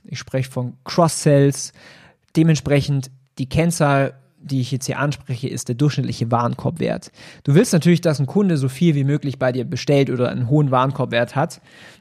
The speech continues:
ähm, damit du nicht nur ein Euro ausgibst und einen Euro wieder bekommst, sondern vielleicht ein Euro ausgibst und fünf Euro wieder bekommst.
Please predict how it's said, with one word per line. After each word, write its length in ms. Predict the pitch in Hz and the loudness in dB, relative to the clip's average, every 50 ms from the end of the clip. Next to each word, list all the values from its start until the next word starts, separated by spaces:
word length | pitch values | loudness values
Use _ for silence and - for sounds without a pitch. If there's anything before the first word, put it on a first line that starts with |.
| _ _ | _ _
ähm, 240 | - 143 143 135 135 | -2 2 2 2 4
damit 240 | 131 139 143 135 - | 2 2 2 2 2
du 60 | 143 | 0
nicht 180 | 139 135 - - | -2 -2 -2 -6
nur 140 | 143 - 135 | -6 -4 -2
ein 140 | 156 180 | -2 0
Euro 220 | 170 185 180 143 127 | 2 2 2 4 4
ausgibst 440 | 131 151 156 147 - 165 143 - - | 4 2 2 2 0 -2 -2 -2 -4
und 120 | 135 135 | -6 -4
einen 280 | - 165 214 262 196 147 | 0 2 4 4 4 4
Euro 300 | 101 143 143 135 135 127 | 4 2 4 4 4 2
wieder 120 | 135 135 | 2 0
bekommst, 340 | 123 131 - 143 147 165 - | 0 0 0 0 0 0 -2
sondern 120 | 151 135 | -2 -2
vielleicht 240 | 135 131 123 131 135 | -2 -4 -4 -4 -4
ein 160 | 135 143 147 | -4 -4 -2
Euro 220 | 120 143 143 139 - | -2 -2 -2 0 0
ausgibst 400 | - 143 135 - 151 135 - 156 | 0 0 -2 -2 -4 -6 -4 -4
und 100 | 165 165 | -6 -6
fünf 340 | - - 226 214 170 - - | -4 -2 0 0 0 -2 -4
Euro 300 | - 120 117 120 123 123 | -6 -6 -6 -6 -8 -10
wieder 140 | 123 - - | -10 -10 -10
bekommst. 600 | - - - - - - - - - - - | -12 -14 -14 -14 -14 -14 -14 -14 -16 -18 -20